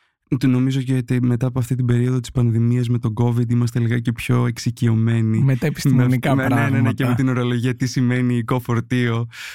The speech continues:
Speaker 1: που συνάντησα εγώ την ξαδέρφη μου, αλλά δεν κόλλησα, η οποία κόλλησε. Ήτανε γιατί είχε χαμηλό οικό φορτίο, πιθανότατα.
Speaker 2: Ναι, ισχύει. Και η αλήθεια είναι ότι σκεφτόμουν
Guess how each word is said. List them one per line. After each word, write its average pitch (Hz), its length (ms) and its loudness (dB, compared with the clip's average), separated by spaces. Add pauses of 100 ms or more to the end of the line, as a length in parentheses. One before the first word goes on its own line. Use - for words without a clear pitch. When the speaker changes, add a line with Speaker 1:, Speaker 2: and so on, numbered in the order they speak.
(220)
Speaker 1:
που - 120 -2
συνάντησα 123 580 0
εγώ 123 200 0
την 127 100 -2
ξαδέρφη 120 540 0
μου, 123 160 2
αλλά 120 160 0
δεν 123 200 -2
κόλλησα, 123 480 -2
η 120 100 0
οποία 123 340 -2
κόλλησε. 120 540 -2
Ήτανε 160 300 -2
γιατί 123 240 -2
είχε 127 140 0
χαμηλό 117 440 0
οικό 110 200 -4
φορτίο, 104 380 -2
πιθανότατα. 98 680 -4 (120)
Speaker 2:
Ναι, 113 480 2
ισχύει. 123 460 0
Και 127 200 0
η 123 60 2
αλήθεια 123 300 0
είναι 139 100 2
ότι 143 220 0
σκεφτόμουν 131 640 0